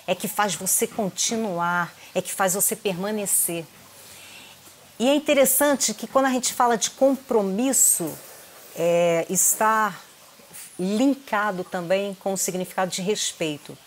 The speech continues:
Você respeitar aquilo que você é, os seus valores e respeitar as pessoas também com, com, com, com quais você está comprometido, compromissado.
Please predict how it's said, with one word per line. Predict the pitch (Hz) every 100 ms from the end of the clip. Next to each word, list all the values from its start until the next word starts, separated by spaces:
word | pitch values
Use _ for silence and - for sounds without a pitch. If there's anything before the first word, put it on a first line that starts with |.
| - -
Você | 175 175 -
respeitar | 185 175 285 - - 247 214 - 180
aquilo | - 240 240
que | -
você | 220 220 226 - 294
é, | 214 185 226 - - -
os | 190
seus | - - 254 190
valores | 214 170 190 226 208 226
e |
respeitar | 185 247 330 - 277 233 247 262
as | 247
pessoas | - 226 196 - 196 180 160 - - - -
também | - 208 170 196 196 147 - - - - - - -
com, | - 202 - -
com, | 208
com, | - 233
com | 226 - 247
quais | 226 214 233 220
você | 220 233
está | 190 -
comprometido, | 202 202 208 196 - - - - 196 151 135 - -
compromissado. | 196 - 202 208 - - 180 185 151 135